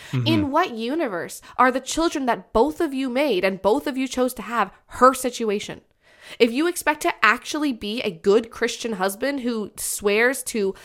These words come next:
Speaker 2: love his wife like he loves his own body, and you have time for yourself, and you have time to rest, and you have time to, um,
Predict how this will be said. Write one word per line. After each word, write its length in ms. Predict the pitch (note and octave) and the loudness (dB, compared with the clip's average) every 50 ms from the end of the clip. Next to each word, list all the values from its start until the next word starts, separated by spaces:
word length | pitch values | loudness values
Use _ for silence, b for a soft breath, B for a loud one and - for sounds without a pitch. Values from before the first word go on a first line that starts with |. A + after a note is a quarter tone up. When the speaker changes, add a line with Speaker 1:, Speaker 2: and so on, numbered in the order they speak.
| B B B B B | B B B B B
Speaker 2:
love 400 | F3+ F#3+ F#3 F#3 G3+ B3 C#4+ B3+ | -2 2 4 8 8 8 6 6
his 180 | B3+ C#4+ A3+ | 0 -2 -2
wife 340 | G3 F3+ F#3 G3+ C4 G3 - | -2 0 0 0 0 -2 0
like 160 | A3 G3 G3 | -2 -2 0
he 120 | G3 G3+ F#3+ | 0 0 2
loves 200 | F3+ F#3+ G#3 G3 | 2 0 0 0
his 140 | F#3+ F#3 | -2 0
own 200 | - F3+ G#3 A3 | 2 2 2 2
body, 380 | G3+ F#3 E3 E3 F#3 A3+ C#4 - | 2 0 2 2 2 0 0 0
and 180 | G3+ F#3 F3+ E3+ | 0 0 0 -4
you 260 | D#3 E3 G3+ B3+ D4 | -6 -6 -4 -4 -4
have 260 | B3 D4+ D#4+ C4+ - | 0 -2 -2 -2 -2
time 340 | - - F3+ F3 F#3 A3+ C4+ | -8 -4 0 0 2 0 0
for 140 | - - C#4 | -2 -4 -4
yourself, 480 | C#4 D4 D4+ D4 - D4+ D#4 G4 G4+ - | -2 -2 -4 -2 2 4 4 4 4 2
and 260 | B3 G#3 F3+ E3 E3 | -2 -4 -4 -6 -4
you 180 | F#3+ A#3+ D4 | -2 -2 0
have 180 | C4 C#4 D4 C#4+ | 0 0 -2 -2
time 400 | - - - F3+ F3+ A3+ D4 D#4 | -4 -6 -4 -2 -2 -2 -4 -4
to 140 | - A#3+ G3 | -4 -4 -4
rest, 360 | E3 D#3 D3+ G3+ F4 - - | -2 0 0 0 0 -2 -6
and 140 | A#3+ G#3 F#3 | -6 -6 -4
you 120 | G3 B3 | -2 -2
have 120 | C#4+ C#4 - | -2 -4 -6
time 380 | - - G3+ G3+ G#3 B3+ C#4+ - | -6 -2 0 0 0 0 -2 -4
to, 240 | - B3 G#3+ G3+ B B B B B B B | -2 -2 -2 -2 B B B B B B B
um, 260 | G#3 G#3 G3 F#3+ - | -2 -2 -2 -4 -8